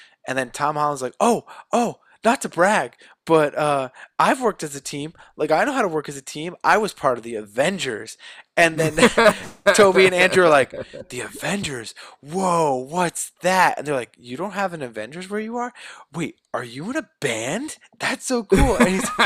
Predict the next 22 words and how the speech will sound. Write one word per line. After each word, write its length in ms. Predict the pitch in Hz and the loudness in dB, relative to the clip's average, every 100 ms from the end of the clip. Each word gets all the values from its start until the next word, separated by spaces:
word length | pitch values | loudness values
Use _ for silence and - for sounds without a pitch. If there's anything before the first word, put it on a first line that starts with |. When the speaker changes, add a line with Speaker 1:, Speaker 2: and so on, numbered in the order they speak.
| - - 190 | 2 0 0
Speaker 1:
he's 120 | 226 220 | 2 4
like, 160 | 208 | 4
"No, 180 | 233 269 | 4 4
no, 220 | 262 240 - - - | 2 0 -2 -8 -4
no, 180 | 254 269 - | 0 0 2
Avengers, 640 | 185 165 226 240 220 190 | 2 4 2 0 -4 0
like, 180 | 185 156 - - | -2 -2 -10 -20
world's 540 | 139 135 190 220 208 165 | -12 0 2 2 0 -2
mightiest." 640 | 170 196 214 220 202 - | 0 0 0 -2 -4 -4
And, 160 | - 156 | -4 -2
like, 140 | 151 | -4
he 100 | - | -4
doesn't 240 | 160 160 175 | -4 -4 -6
get 160 | 170 | -8
to 60 | 147 | -6
say, 220 | - 151 | -2 -2
like, 220 | 135 107 | -2 -8
heroes, 680 | - - 139 156 185 208 - - - _ | -14 -8 -2 0 0 -4 -8 -18 -20 _
because 320 | 147 - 156 | -8 0 0
then 100 | 143 | -2
Toby's 380 | 139 160 156 147 | -6 -4 -4 -4
like, 160 | 139 | -6